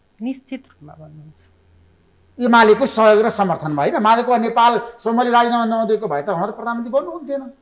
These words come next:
Speaker 1: हामी निर्णायकमा छौँ।
Speaker 2: तपाईँ निर्णायक शक्ति हुनुभयो नि त, माधव
Speaker 1: एकदम।
Speaker 2: नेपाल
Speaker 1: सही।
Speaker 2: शेरबहादुर देउवालाई प्रधानमन्त्री बनाउनको लागि।
Speaker 1: बनाउँछौँ हामी।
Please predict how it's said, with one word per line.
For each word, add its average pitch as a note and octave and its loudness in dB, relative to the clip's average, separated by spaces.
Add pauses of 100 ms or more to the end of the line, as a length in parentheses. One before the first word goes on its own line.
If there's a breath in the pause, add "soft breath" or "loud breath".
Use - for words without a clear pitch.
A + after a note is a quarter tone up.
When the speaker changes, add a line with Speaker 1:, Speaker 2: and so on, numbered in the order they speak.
(180)
Speaker 1:
हामी G#3+ -8
निर्णायकमा A#3+ -6
छौँ। F#3 -18 (140)
Speaker 2:
तपाईँ B3+ 2
निर्णायक C#4+ 2
शक्ति - -4
हुनुभयो F3 -2
नि - -10
त, - -12
माधव G3+ 2
Speaker 1:
एकदम। F#3+ -2
Speaker 2:
नेपाल B2 -8
Speaker 1:
सही। - -12
Speaker 2:
शेरबहादुर A3+ 4
देउवालाई G3+ 2
प्रधानमन्त्री F3+ 0
बनाउनको C#3 -6
लागि। G#2 -12 (100)
Speaker 1:
बनाउँछौँ F#3 -8
हामी। E3 -18